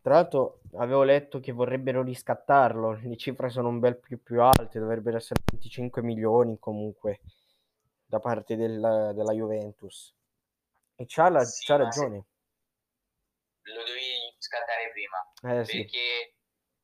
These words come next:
Speaker 2: adesso hai visto, è fortissimo Romero, eh.
Speaker 1: Sì.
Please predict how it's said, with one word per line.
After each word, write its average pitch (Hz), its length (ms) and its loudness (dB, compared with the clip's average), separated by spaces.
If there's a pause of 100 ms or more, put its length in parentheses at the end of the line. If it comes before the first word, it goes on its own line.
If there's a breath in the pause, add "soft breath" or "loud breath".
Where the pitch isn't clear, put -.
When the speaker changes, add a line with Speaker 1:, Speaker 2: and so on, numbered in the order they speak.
(540)
Speaker 2:
adesso 143 1000 8 (220)
hai - 240 6
visto, 135 340 8
è 110 360 10
fortissimo 123 680 6
Romero, 113 400 2
eh. 104 220 6
Speaker 1:
Sì. 135 320 -8